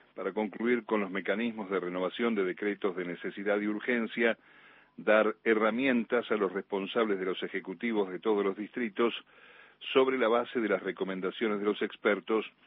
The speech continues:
y continuar con las medidas de cuidados en la pandemia. La reunión incluso dicen que se va a desarrollar en el propio recinto de la Cámara, entendiendo que si hay dictamen se pasa derecho al debate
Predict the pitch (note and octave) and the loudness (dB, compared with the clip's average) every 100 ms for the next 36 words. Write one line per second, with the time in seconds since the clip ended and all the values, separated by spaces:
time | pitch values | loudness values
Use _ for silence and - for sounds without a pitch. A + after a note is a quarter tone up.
0 | - - - A2+ C#3+ C3+ A#2 A#2 B2+ B2+ | -20 -20 -12 -2 2 2 2 0 2 2
1 | C3 - - - _ - G#2+ G#2+ G2 G2+ | 0 -8 -20 -20 _ 0 2 2 0 0
2 | A2 A2 G2 F#2+ G2 G2+ G2+ F#2+ G2 F#2 | 0 0 0 -2 -2 2 4 2 0 -2
3 | E2+ F#2 F2+ D#2 E2+ D#2+ - - - - | 0 -2 0 -4 -4 -6 -10 -20 -20 -8
4 | A2+ G#2+ A2 C3+ D3+ A#2+ D#3 D3 B2+ C3 | 2 4 4 2 0 0 0 0 2 0
5 | C3+ B2 G#2+ A2 A#2+ A#2+ - G#2+ G#2+ G#2+ | 0 -2 0 2 2 2 0 0 2 2
6 | B2 A#2 G2+ F2+ C3+ C#3+ A2+ G#2 G2+ D#3+ | 0 0 -2 0 -2 2 0 0 -2 -2
7 | B2 G2 F#2+ F#2+ - C3 A2 G#2 A#2 A2+ | -2 0 0 0 2 2 4 2 2 -2
8 | G#2+ G2+ G2+ G#2 B2 A#2+ G#2+ - B2 A#2 | -12 -6 -6 -2 0 0 -2 -2 -2 0
9 | G#2 C3 B2 B2+ A2+ G#2+ - B2 - G2+ | 0 2 2 0 -2 -4 0 -2 0 0
10 | G#2+ A2+ - G2+ G2 A2 G2 A#2 | 0 0 0 0 2 0 2 -2